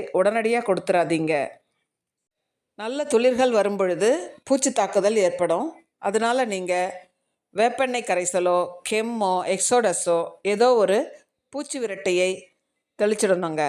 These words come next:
அப்பதான் நமக்கு வரக்கூடிய பூக்களும் மொட்டுக்களும் ஃப்ரெஷ்ஷான, அழகான நிலையில கிடைக்கும். அடுத்து, செடி இருக்கக்கூடிய தொட்டியில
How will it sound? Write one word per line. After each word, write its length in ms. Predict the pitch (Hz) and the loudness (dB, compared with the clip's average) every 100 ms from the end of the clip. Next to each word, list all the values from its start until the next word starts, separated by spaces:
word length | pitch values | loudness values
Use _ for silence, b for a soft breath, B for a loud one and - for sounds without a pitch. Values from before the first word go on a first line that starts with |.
| - - - | -4 -12 -14
அப்பதான் 400 | 214 247 262 233 | -2 2 2 0
நமக்கு 260 | 185 - | -4 0
வரக்கூடிய 460 | 185 190 214 220 196 185 | 0 0 0 2 2 0
பூக்களும் 520 | 233 233 233 240 214 | 0 0 0 0 0
மொட்டுக்களும் 560 | 185 220 214 196 247 349 _ _ _ _ _ | 0 0 0 -2 -2 -6 _ _ _ _ _
ஃப்ரெஷ்ஷான, 560 | - 214 - 254 226 214 240 359 - _ _ _ _ _ _ _ _ _ - | -4 -4 -2 -2 -2 -2 -6 -8 -14 _ _ _ _ _ _ _ _ _ -4
அழகான 480 | 202 226 226 240 254 | -2 0 0 -2 -2
நிலையில 320 | 220 196 190 220 | -2 0 0 0
கிடைக்கும். 500 | 226 175 170 160 131 - _ _ _ _ _ _ _ _ - | -2 -4 -2 -2 -2 -8 _ _ _ _ _ _ _ _ -4
அடுத்து, 360 | 214 226 233 233 359 - - _ _ _ _ _ _ _ _ _ _ _ | -2 0 2 2 2 -4 -18 _ _ _ _ _ _ _ _ _ _ _
செடி 300 | - 240 254 | -4 -2 0
இருக்கக்கூடிய 500 | 277 - 233 233 202 202 | 0 0 0 2 2 2
தொட்டியில 460 | 202 180 220 190 | 0 0 0 2